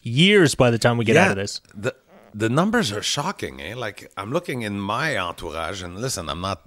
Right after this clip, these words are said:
Speaker 2: I don't run with the most lawful, you know,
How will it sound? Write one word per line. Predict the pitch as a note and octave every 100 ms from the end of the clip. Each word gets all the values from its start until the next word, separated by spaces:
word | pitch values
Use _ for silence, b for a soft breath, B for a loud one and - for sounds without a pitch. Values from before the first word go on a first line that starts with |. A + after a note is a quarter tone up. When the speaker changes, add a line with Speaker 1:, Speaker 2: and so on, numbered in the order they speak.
| -
Speaker 2:
I | -
don't | F2 F2+ - _
run | D#2+ D#2 F#2+ F#2
with | F2 F2
the | E2 E2
most | E2 E2 - -
lawful, | D#2+ F2 F2+ - F#2 F2 E2 - _ b b _
you | F#2 E2+
know, | D#2